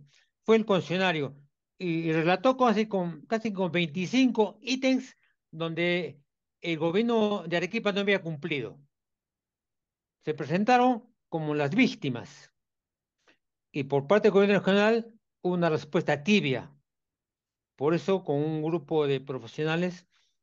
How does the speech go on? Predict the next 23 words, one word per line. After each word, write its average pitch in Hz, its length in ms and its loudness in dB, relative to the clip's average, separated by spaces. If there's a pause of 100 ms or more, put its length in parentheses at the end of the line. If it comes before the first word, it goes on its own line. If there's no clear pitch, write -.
(180)
hemos 160 300 -2
identificado 147 880 0 (560)
muchos 214 420 0
ítems 196 560 -4 (420)
donde 147 400 0
ellos 208 280 4
también 175 520 -2 (500)
tienen 220 500 -2 (120)
parte 262 320 0
de 165 220 0
culpa 247 440 -4
porque 156 320 -4
hemos 196 220 -2
llegado 170 320 -2
a - 20 -2
este 147 200 -6
momento. 135 600 -10 (500)
Ellos 190 280 4
siempre 214 320 4
están 202 300 4
buscando 180 380 2
el 160 120 4
lucro. 180 600 4